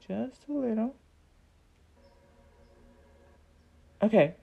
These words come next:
I, I done lost this. I done lost where I had her. Which tab was I in? <sighs> Yeah, when I tell you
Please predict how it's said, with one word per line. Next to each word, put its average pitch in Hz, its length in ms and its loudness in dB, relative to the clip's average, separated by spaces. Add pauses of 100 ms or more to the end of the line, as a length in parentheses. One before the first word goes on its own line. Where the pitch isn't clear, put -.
(1400)
I, 196 160 -2 (160)
I 208 120 0
done 185 240 2
lost 175 360 -4
this. - 500 -10 (520)
I 202 120 -4
done 170 220 -2
lost 156 320 -8
where 185 140 -2
I 196 60 -2
had 233 240 -2
her. 160 240 -2 (1300)
Which - 320 -4
tab 151 320 -4
was 196 180 -4
I 240 140 0
in? 262 420 -4
<sighs> - 60 -20 (3500)
Yeah, 202 260 4
when 180 140 4
I 208 140 4
tell 220 220 0
you 208 220 2